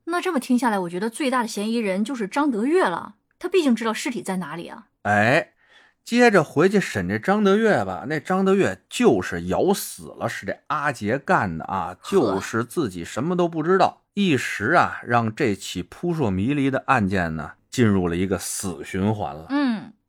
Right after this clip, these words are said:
Speaker 2: 那如何破局？警方这边也是经过了再三的思考啊，最后啊，找到了一个突破点。
Speaker 1: 嗯。
Speaker 2: 就是说，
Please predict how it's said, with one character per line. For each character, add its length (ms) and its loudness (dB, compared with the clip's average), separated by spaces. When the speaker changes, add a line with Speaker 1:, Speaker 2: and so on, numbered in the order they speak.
Speaker 2:
那 180 2
如 500 6
何 320 4
破 400 0
局？ 340 -6
警 380 -2
方 260 0
这 160 0
边 280 0
也 160 -6
是 180 -8
经 240 -2
过 100 0
了 160 -6
再 400 2
三 360 -2
的 100 -2
思 240 -6
考 280 -14
啊， 260 -14
最 280 4
后 300 0
啊， 160 -4
找 300 2
到 200 4
了 80 0
一 200 -2
个 320 2
突 240 -6
破 160 -6
点。 220 -14
Speaker 1:
嗯。 260 -2
Speaker 2:
就 220 4
是 180 2
说， 440 4